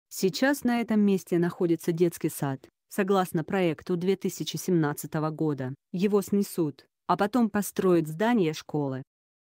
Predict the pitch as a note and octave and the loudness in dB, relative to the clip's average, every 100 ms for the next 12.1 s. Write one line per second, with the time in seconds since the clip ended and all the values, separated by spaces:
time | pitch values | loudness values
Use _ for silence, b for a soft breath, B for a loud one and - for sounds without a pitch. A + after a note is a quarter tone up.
0 | - G3 - A3+ F3+ E3+ D3+ D#3 D#3 D#3+ | -4 -4 0 2 4 2 2 0 -2 0
1 | B3 B3 G3+ G3 F#3+ F3+ E3+ F#3 - D#3+ | 2 4 4 2 2 0 0 -2 0 -2
2 | D#3 D#3 D3+ - E3 E3 F#3 F3 D#3 D#3 | 0 -2 -4 -2 -4 0 0 2 0 0
3 | F3+ - D#3 D3+ G3 E3+ D3 C#3+ - - | -2 -2 -4 -4 -2 -2 -2 -6 -6 -8
4 | C3+ - _ G3+ G3 G#3 G3+ - E3 D#3+ | -8 -10 _ 0 2 2 0 -2 2 2
5 | E3 - E3 - E3 F3+ G3 E3+ D#3 - | 2 0 -2 0 -2 0 0 2 0 0
6 | G3 F#3 F#3 E3 E3 D#3+ F#3 F#3 G3 C#3+ | 0 2 2 0 0 0 0 -2 -4 -8
7 | - - _ _ F#3+ F3 F3 D#3+ D#3 D#3 | -12 -20 _ _ -2 0 -2 0 -2 0
8 | F#3 F3 D#3 - E3+ D#3 E3 - C#3+ C#3 | 2 2 2 0 0 0 -2 -4 -8 -8
9 | - _ _ _ _ _ _ G3 F#3 F3 | -12 _ _ _ _ _ _ 0 2 2
10 | F3 E3+ E3 E3+ E3 F3 - G#3 G3+ D#3+ | 2 2 4 2 0 -6 -2 0 0 -2
11 | - F#3+ F#3 E3+ E3 - - A#3+ B3 D3+ | -4 0 2 2 0 -4 -2 0 2 0